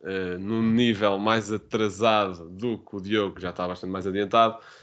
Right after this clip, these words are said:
eh, acho que também vai ser giro compararmos aqui perspectivas. Portanto, passando ao, aos tópicos em si, digamos assim, tirando aqui este contexto, eh, gostaria de começar pelo Diogo e perguntar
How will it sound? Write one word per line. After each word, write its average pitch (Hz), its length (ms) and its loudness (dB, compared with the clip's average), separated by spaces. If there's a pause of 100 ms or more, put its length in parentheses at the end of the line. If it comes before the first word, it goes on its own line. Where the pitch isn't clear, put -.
(220)
eh, 98 460 4
acho 98 160 -2
que - 40 -10
também 104 220 0
vai 95 140 -6
ser 95 180 -6
giro 92 260 -8 (180)
compararmos 92 500 -2
aqui 90 240 -10
perspectivas. - 720 -16 (580)
Portanto, 87 400 -4 (720)
passando 147 380 4
ao, 117 460 4
aos 104 100 0
tópicos 101 320 -4
em 95 80 -4
si, 107 160 -6
digamos 101 280 -4
assim, 98 220 -8
tirando 95 280 -4
aqui 92 160 -6
este 92 160 -8
contexto, 104 560 0 (540)
eh, 101 400 6
gostaria 131 280 0
de 131 60 -6
começar 123 280 2
pelo 120 180 -2
Diogo 117 220 2
e 113 60 -2
perguntar 110 640 0